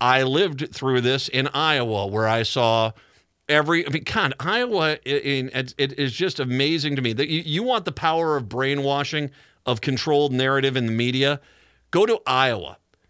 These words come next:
Because in Iowa, when I was there in the nineties, working, twice I worked in Iowa, you had, every town had a grocery store and a pharmacy and a hardware store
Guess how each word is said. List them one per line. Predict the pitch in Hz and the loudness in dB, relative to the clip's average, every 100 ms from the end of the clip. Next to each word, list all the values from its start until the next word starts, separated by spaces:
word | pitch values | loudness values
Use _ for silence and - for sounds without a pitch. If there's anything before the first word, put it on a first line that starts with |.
| _ | _
Because | - 131 151 127 | -6 0 2 2
in | 143 | -2
Iowa, | - 160 185 151 135 123 123 - _ _ _ _ _ | 0 2 4 4 4 2 0 -6 _ _ _ _ _
when | 120 135 | 0 4
I | 156 | 4
was | 202 160 117 | 4 2 2
there | 127 120 117 113 120 | 2 2 2 0 -4
in | 120 127 | -2 0
the | |
nineties, | 120 117 147 151 101 62 - - _ | 2 2 2 0 -4 -12 -18 -20 _
working, | 117 131 135 123 101 107 110 | -2 0 0 -2 -4 -8 -12
twice | - 151 139 123 | -2 2 2 2
I | |
worked | 107 110 - | -2 -4 -6
in | 101 | -6
Iowa, | 95 85 80 - _ _ _ _ _ _ _ _ _ _ _ _ - | -6 -8 -14 -20 _ _ _ _ _ _ _ _ _ _ _ _ -10
you | 139 156 | -2 0
had, | 143 143 131 131 | 2 4 2 2
every | 151 170 175 | 0 0 0
town | - 151 117 92 - _ _ _ _ | 2 2 2 -2 -12 _ _ _ _
had | - 117 | -2 0
a | 113 | 0
grocery | 131 139 135 113 | 2 2 0 -6
store | - 101 101 | -6 -6 -6
and | 110 | -6
a | |
pharmacy | - 131 131 123 110 107 | -2 0 2 0 -2 -4
and | 101 | -4
a | 107 | -6
hardware | 90 139 135 123 110 | 0 2 2 2 -2
store | 98 - 95 78 | -4 -8 -10 -12